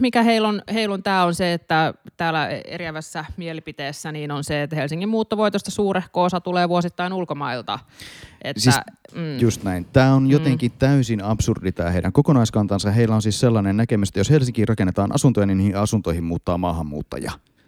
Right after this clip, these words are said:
Speaker 1: Niin,
Speaker 2: Ja,
Speaker 1: niin,
Speaker 2: ja
Speaker 1: joo.
Speaker 2: siksi, siksi ei pidä ra-, rakentaa enempää.
Speaker 1: Joo, totta kai
Speaker 2: Hei,
Speaker 1: heillä on,
Speaker 2: haloo.
Speaker 1: niin, niin, ai, hei, haloo. Mut et, e-,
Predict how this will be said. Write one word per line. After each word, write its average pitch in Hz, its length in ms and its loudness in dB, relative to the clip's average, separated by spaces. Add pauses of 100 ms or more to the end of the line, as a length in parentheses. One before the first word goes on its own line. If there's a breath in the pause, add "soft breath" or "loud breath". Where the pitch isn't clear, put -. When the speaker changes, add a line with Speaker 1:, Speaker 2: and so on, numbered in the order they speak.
(120)
Speaker 1:
Niin, 151 300 -8 (160)
Speaker 2:
Ja, 110 120 6
Speaker 1:
niin, 104 100 0
Speaker 2:
ja 117 40 2
Speaker 1:
joo. 120 140 6
Speaker 2:
siksi, 131 360 4
siksi 143 260 4
ei 117 60 4
pidä 113 200 4
ra-, 107 200 -2 (140)
rakentaa 95 380 2
enempää. 92 400 0 (400 loud breath)
Speaker 1:
Joo, 156 160 -2
totta 202 240 0
kai - 160 8
Speaker 2:
Hei, 160 80 8
Speaker 1:
heillä 123 140 6
on, 107 80 2
Speaker 2:
haloo. 87 680 2 (120)
Speaker 1:
niin, 196 60 -12 (160)
niin, 175 120 -8
ai, 175 240 0
hei, 277 120 2
haloo. 156 380 4 (480 loud breath)
Mut 170 240 -2
et, 170 260 -4
e-, 120 140 -4